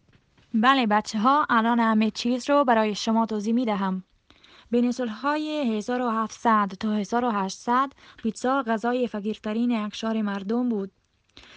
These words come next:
زیرا فقط در مدت کوتاهی پخته می‌شد، مغذی و حمل و نقل آن آسان بود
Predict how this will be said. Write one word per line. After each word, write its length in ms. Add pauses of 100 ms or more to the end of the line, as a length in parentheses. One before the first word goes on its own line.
زیرا 240
فقط 440
در 160
مدت 440
کوتاهی 520
پخته 380
می‌شد، 420 (260)
مغذی 500
و 80
حمل 420
و 60
نقل 280
آن 240
آسان 400
بود 240